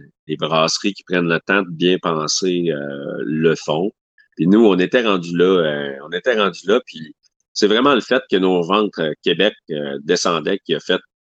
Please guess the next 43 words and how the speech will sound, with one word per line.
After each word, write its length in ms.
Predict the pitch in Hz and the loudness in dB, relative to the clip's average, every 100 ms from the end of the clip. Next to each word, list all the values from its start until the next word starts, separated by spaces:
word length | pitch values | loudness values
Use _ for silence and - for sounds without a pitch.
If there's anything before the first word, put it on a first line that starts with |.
| _ - | _ -4
l'étincelle 720 | 87 90 104 95 80 - 95 85 | 2 4 4 2 -2 -2 -4 -6
qui 80 | |
dit, « 160 | 78 76 | -14 -12
Gars, 260 | 73 69 65 | -10 -10 -14
on 100 | 71 | -14
va 100 | 78 | -8
se 120 | 107 | -6
recentrer 420 | - 98 92 120 | -4 -2 -2 -6
sur, 260 | - 87 85 | -6 -8 -8
euh, 480 | 76 73 71 69 71 | -6 -6 -8 -8 -8
Drummondville. » 760 | 71 69 69 67 85 131 127 - _ _ _ _ - | -6 -6 -8 -6 -2 0 -2 -6 _ _ _ _ -6
Puis 260 | 85 87 - _ _ _ - | 2 2 2 _ _ _ -2
en 200 | 85 90 | 0 4
même 220 | 107 90 | 2 2
temps, 300 | - 127 147 - _ _ _ _ _ _ _ _ _ | 2 2 2 -4 _ _ _ _ _ _ _ _ _
le 120 | 95 87 | 0 0
client, 340 | 104 123 147 | 2 2 2
ce 80 | - | 0
qu'il 140 | 101 | -4
nous 100 | 98 | -4
dit, 260 | 95 117 113 | -4 -6 -2
là, 320 | 104 110 110 110 _ - - _ _ _ _ | 2 2 0 -4 _ -16 -16 _ _ _ _
c'est 220 | - 82 | -4 -2
qu'il, 360 | 76 82 78 - _ _ - | 0 0 0 -4 _ _ -2
il 80 | |
est 100 | 90 | 0
rendu 160 | 107 117 | 2 0
à 60 | 127 | 0
payer 300 | 92 90 98 | 0 -2 -2
cinq, 260 | 110 117 | -4 -8
six 140 | - - | -10 -6
piastres 380 | 101 104 107 87 | -2 -2 -4 -8
la 80 | 78 | -8
bière, 340 | 92 98 104 90 | -6 -4 -4 -6
puis 180 | 82 | -8
là, 140 | 80 85 | -6 -6
ça, 340 | 78 71 69 | -6 -10 -10
ça 140 | 78 80 | -10 -4
risque 200 | 95 87 | -2 -2
d'augmenter, 560 | 80 80 73 73 131 - | -4 -4 -6 -4 -4 0
tout 160 | 107 | 0
augmente, 400 | 85 78 78 76 | -2 -4 -6 -8
là. 60 | - | -12